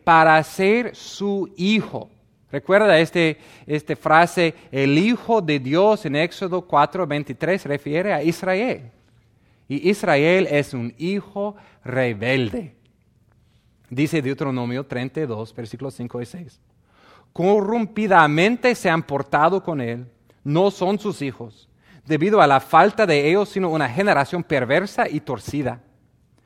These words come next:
Así pagáis a Jehová, oh pueblo insensato e ignorante. ¿No es él tu padre que te compró?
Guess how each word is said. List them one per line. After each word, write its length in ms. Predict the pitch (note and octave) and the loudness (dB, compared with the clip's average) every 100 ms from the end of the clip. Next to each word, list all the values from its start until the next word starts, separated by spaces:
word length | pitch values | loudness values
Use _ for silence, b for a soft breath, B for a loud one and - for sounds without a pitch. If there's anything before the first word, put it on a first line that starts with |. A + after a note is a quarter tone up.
| _ _ | _ _
Así 280 | D3+ A3+ C4+ | -6 -2 0
pagáis 520 | C4+ G3 D3+ F#3+ - | 4 4 6 4 2
a 40 | |
Jehová, 460 | C#3+ D3 B2+ B2+ G#3+ | 0 0 0 2 0
oh 120 | G3+ | -2
pueblo 400 | - C3+ E3 G3+ | -4 -2 -2 -2
insensato 680 | C#3 C#3+ B2 - B2 - G3 | -4 -6 -6 -2 -2 -2 -4
e 60 | C3 | -6
ignorante. 680 | B2 A2+ C3+ G3+ - C4 - _ _ _ _ _ _ | -6 -6 -6 -8 -12 -16 -16 _ _ _ _ _ _
¿No 360 | C#3 D3 G3+ C4+ | -6 0 2 2
es 280 | G3+ C#3 - | 0 -2 -4
él 360 | D3+ E3+ A3+ - | 2 4 4 2
tu 120 | C3+ | -10
padre 560 | - C3 D3 F#3 B3 B3+ | -4 2 4 4 2 0
que 160 | D#3+ | -4
te 240 | - E3+ - | -4 -4 -4
compró? 680 | D#3+ C3+ C#3+ F#3+ C#4 - | -6 -6 -2 -2 -2 -10